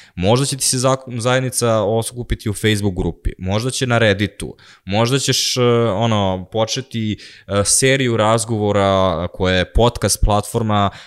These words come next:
koja je samo problemi tog kraja, znači, na primer, podcast četrdeset petog bloka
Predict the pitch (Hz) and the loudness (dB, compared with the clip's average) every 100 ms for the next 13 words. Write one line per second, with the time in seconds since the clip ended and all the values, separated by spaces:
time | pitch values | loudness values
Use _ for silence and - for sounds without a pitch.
0 | - - 95 95 95 92 - 131 147 135 | -14 0 2 4 4 2 2 2 0 -2
1 | - 107 113 120 123 147 - _ - 127 | -4 -2 -2 -2 -2 -4 -6 _ -2 2
2 | 120 110 92 - - _ - 104 110 143 | 4 2 0 -12 -20 _ -2 2 4 4
3 | 196 190 175 160 - 104 101 - 104 98 | 4 4 2 0 -2 -4 -4 -2 -6 -6
4 | 113 110 101 _ 113 120 - 110 98 - | -4 -4 -6 _ 2 2 0 -2 -2 -4
5 | - - - 107 - - - 104 95 85 | -12 -10 0 0 0 -6 -2 -2 -4 -4
6 | 90 110 - 131 117 | 0 0 0 -2 -2